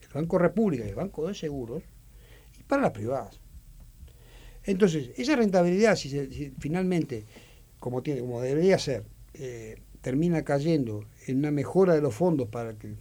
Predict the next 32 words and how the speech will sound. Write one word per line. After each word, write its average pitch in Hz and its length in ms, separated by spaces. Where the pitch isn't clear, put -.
para 107 220
que 110 80
el 107 80
trabajador 120 480
mañana 135 340
pasado, 135 240
cuando 113 160
se 107 60
jubile, 127 560
tenga 135 200
una 143 120
jubilación 147 460
mejor, 190 340
bueno, 226 220
bienvenida 113 440
sea. 214 340
Este, 113 320
yo 127 100
no 262 140
quiero 190 160
que 131 60
las 117 120
afap, 107 260
las 120 260
afap 131 180
pierdan 110 260
plata 208 500
o 143 220
que 131 260
hagan 135 280
inversiones 135 680
alocadas. 113 760